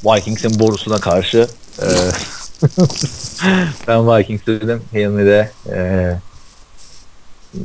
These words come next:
Saints dedi. Ve bu haftalık bizden bu kadar. E,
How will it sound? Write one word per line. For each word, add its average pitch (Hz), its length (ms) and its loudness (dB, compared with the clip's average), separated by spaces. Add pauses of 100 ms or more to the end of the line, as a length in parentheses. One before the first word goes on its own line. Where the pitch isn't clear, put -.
(100)
Saints 95 280 2
dedi. 98 280 2 (960)
Ve 107 120 4
bu 131 100 6
haftalık 117 460 0
bizden 110 320 0 (200)
bu 104 120 -6
kadar. 95 400 0 (600)
E, 90 220 -6